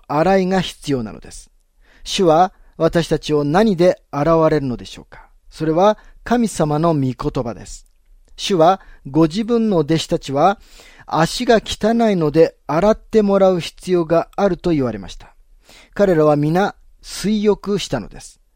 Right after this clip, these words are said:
でも、主との交わりを持つために自分たちの足を洗ってもらう必要があったのです。この清めは奉仕のためです。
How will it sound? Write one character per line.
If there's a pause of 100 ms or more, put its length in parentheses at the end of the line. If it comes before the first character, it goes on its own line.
(120)
で
も、 (320)
主
と
の
交
わ
り
を
持
つ
た
め
に (280)
自
分
た
ち
の
足
を
洗
っ
て
も
ら
う
必
要
が
あ
っ
た
の
で
す。 (460)
こ
の
清
め
は (180)
奉
仕
の
た
め
で
す。